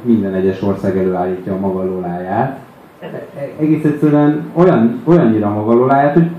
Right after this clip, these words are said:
valószínűleg ma-, majdnem ugyanígy néz ki, és majdnem ugyanaz a szám megy le. Bár ehhez a szám azért speciálisan magyar, tehát ezt nem, nem külföldi szerzők írták, biztos ismeritek a két neves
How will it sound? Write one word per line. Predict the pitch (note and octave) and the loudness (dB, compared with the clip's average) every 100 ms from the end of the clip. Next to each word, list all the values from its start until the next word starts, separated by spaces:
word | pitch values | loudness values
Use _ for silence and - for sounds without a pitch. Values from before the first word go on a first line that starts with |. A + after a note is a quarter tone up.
| - | -2
valószínűleg | D#3 C#3+ D3 D#3 | 0 2 2 0
ma-, | - | 0
majdnem | D3+ D3+ D3 C3+ | 0 0 2 2
ugyanígy | C3 A#2+ A2+ | 4 4 2
néz | G#2 G2 - | -2 -8 -4
ki, | D3 E3 | 2 2
és | |
majdnem | D3+ C3+ A#2 A#2 | 2 0 4 4
ugyanaz | A2+ G#2+ A2 | 4 0 -6
a | G#2+ | -2
szám | B2 G#2 G2+ - - - - | -2 -2 -4 -8 -20 -18 -6
megy | A2 G#2 G#2 | -4 -2 -2
le. | A2 D3+ F3 - - - - - - - - - - A#2+ | 0 2 0 -6 -14 -16 -18 -18 -18 -18 -18 -18 -14 -8
Bár | A2 B2 D3+ C3+ | -4 -2 0 0
ehhez | C3 | 0
a | A#2 A2+ | -2 0
szám | A#2+ B2 | 0 2
azért | A2+ A2 | 0 -2
speciálisan | - B2+ A#2 G#2+ G#2 G#2 | -4 -6 -4 -4 -2 -2
magyar, | G2+ G2+ G#2 A2+ | 0 0 0 0
tehát | G2+ - | -4 -6
ezt | - | -4
nem, | A#2+ D3 | -2 -2
nem | B2+ A#2 | -2 -4
külföldi | C3 A#2 A#2 G#2+ G#2 | 0 0 2 -2 -2
szerzők | A2+ A2 A2 G2+ | -2 -2 -2 -4
írták, | A2+ A2+ B2+ B2 B2 - - | -2 -2 0 0 -2 -10 -6
biztos | A2 A#2 - G#2+ G2 - - | -2 0 0 -4 -4 -12 -2
ismeritek | A#2 A2+ A2 G2+ G2+ - | -2 0 -2 0 -2 -2
a | G#2 | 2
két | A#2 G#2 | 2 4
neves | A2 G2+ G2 | 2 -2 -4